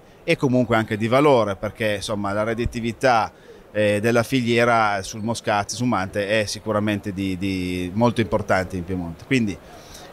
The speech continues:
il confronto c'è, deve essere sempre aperto, siamo sempre aperti al confronto, siamo sempre aperti a farci, ci facciamo sempre molte, molte, molte domande in questo senso, soprattutto sul, sulle, sugli obiettivi che vogliamo raggiungere e il come raggiungerli.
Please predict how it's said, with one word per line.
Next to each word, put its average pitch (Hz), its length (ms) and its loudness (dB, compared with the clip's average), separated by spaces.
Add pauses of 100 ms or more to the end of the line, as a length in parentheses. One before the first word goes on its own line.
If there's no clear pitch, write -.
(100)
il 110 120 -4
confronto 135 500 4
c'è, 165 360 4
deve 113 180 -2
essere 104 600 0
sempre 113 360 0
aperto, 143 720 2
siamo 131 500 2
sempre 107 300 -4
aperti 104 300 -2
al 95 80 -6
confronto, 135 580 0
siamo 117 300 0
sempre 117 320 -2
aperti 113 500 0 (560)
a 110 60 -2
farci, 117 380 -2
ci 117 80 -4
facciamo 127 340 2
sempre 131 320 2
molte, 117 580 2
molte, 107 760 0
molte 120 320 2
domande 120 480 4
in 104 40 -4
questo 117 240 -6
senso, 139 440 -2 (420)
soprattutto 143 640 2
sul, 123 680 4
sulle, 120 600 2
sugli 127 300 -2
obiettivi 131 500 2
che 120 100 -2
vogliamo 107 400 2
raggiungere 107 640 0
e 131 100 4
il 123 140 0
come 123 340 4
raggiungerli. 87 640 -2